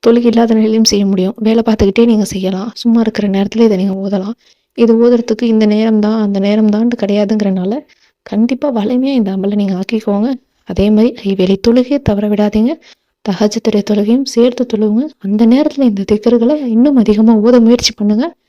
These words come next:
கண்டிப்பா உங்க வாழ்க்கை நல்ல விதமா மாறுறதை உங்களால கண் கூட உணர முடியும், இன்ஷா அல்லாஹ்.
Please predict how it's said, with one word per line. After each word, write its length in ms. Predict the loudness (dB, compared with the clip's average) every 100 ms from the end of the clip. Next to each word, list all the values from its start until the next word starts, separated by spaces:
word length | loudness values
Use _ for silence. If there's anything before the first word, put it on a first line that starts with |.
| _ _ _ _
கண்டிப்பா 320 | 2 2 2
உங்க 120 | 0
வாழ்க்கை 320 | 0 0 0
நல்ல 220 | 0 0 0
விதமா 280 | 0 0
மாறுறதை 480 | 0 -2 0 -2 -2
உங்களால 340 | -4 -4 -4 -2
கண் 240 | 0 0
கூட 200 | 0 0
உணர 280 | 0 0 -2
முடியும், 260 | -4 -4
இன்ஷா 160 | -2 -2
அல்லாஹ். 280 | -2 -4